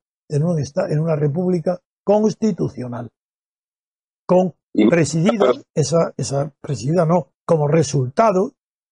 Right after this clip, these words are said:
Speaker 1: del triunfo de la libertad política colectiva, que esa es tu gran aportación que está surtiendo su cami-, corriendo su camino y surtiendo efecto en América Latina,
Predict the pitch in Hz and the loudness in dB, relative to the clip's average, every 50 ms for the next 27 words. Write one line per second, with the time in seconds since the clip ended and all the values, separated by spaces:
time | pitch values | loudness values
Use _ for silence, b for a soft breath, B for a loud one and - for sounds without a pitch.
0 | _ - - 135 143 151 151 135 - 175 196 220 233 220 175 - 220 220 220 208 | _ -10 -4 0 0 0 0 0 2 2 4 4 4 2 2 2 2 2 4 4
1 | 190 180 175 170 165 156 156 151 147 - 190 196 175 196 196 185 190 165 175 190 | 4 4 4 2 0 0 0 -2 0 0 0 0 0 0 0 0 0 -2 -2 0
2 | - 214 208 - - - 180 175 160 156 143 123 123 - - 170 165 139 107 - | 0 0 0 0 0 2 2 4 4 2 0 0 -4 -2 0 0 0 0 -2 -6
3 | - _ _ _ _ _ _ _ _ _ _ - 147 147 143 151 170 170 147 - | -14 _ _ _ _ _ _ _ _ _ _ -2 0 0 0 2 2 0 0 0
4 | _ _ - - 165 165 160 143 - _ _ _ _ - 151 160 175 196 214 220 | _ _ -4 -2 0 0 0 -2 -4 _ _ _ _ 0 2 2 4 4 2 0
5 | 214 220 220 180 160 131 165 165 147 127 156 139 - 165 185 190 190 190 160 - | 0 0 0 -2 0 0 -2 -4 -4 -2 -4 -6 -2 0 0 0 0 0 -4 -6
6 | 147 - - 165 165 156 - _ _ _ _ _ _ _ - 147 135 127 131 190 | -6 -2 0 0 0 0 -2 _ _ _ _ _ _ _ -2 -2 -2 0 0 0
7 | 190 185 175 147 147 127 - 147 143 135 135 131 131 - 151 143 147 160 - - | 0 0 0 -2 -4 -6 -4 -4 -2 -2 -2 -2 -4 -4 -4 -4 -6 -8 -8 -4
8 | 156 139 135 160 190 185 175 170 135 175 165 165 165 190 196 180 139 - _ _ | -4 0 2 2 2 2 0 -2 -2 -2 0 0 0 0 0 -2 -4 -6 _ _
9 | _ _ - - 160 117 135 135 131 - 180 180 180 190 180 139 165 170 165 143 | _ _ -6 -4 -4 -2 -2 -4 -2 0 0 0 2 0 0 0 0 -2 -2 -2
10 | 143 185 185 - - - 185 160 147 147 151 165 175 170 143 151 147 147 135 120 | -2 -4 -6 -6 -4 -2 -2 -2 -2 -2 -2 0 0 0 -2 -2 -4 -6 -6 -10
11 | 123 120 110 110 | -10 -10 -12 -14